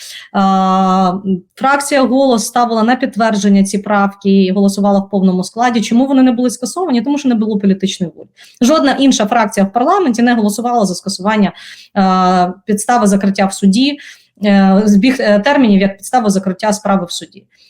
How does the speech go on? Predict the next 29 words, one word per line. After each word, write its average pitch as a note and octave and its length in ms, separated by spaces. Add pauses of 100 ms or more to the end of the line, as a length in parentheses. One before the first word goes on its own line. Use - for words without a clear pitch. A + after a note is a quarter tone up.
(120)
Від, G3+ 140
тому C4 200
що - 600
всі D#4+ 260
розуміють, C#4+ 400
з B3 40
однієї B3+ 300
сторони, A#3 400
що G#3 400 (480)
цим C4 160
можна A#3+ 260
буде G3+ 200
зловживати G3+ 440
по G3+ 100
старим G4+ 260
справам, D4 500 (380)
і G#3+ 120
там G#3 560
деякі B3 340
справи, A#3 340
там G3 180
та G#3+ 100
ж G3+ 60
справа G3+ 280
Бахматюка, G3+ 460
наприклад, C4 360
може A#3 180
бути G3+ 200
закрита, G3 460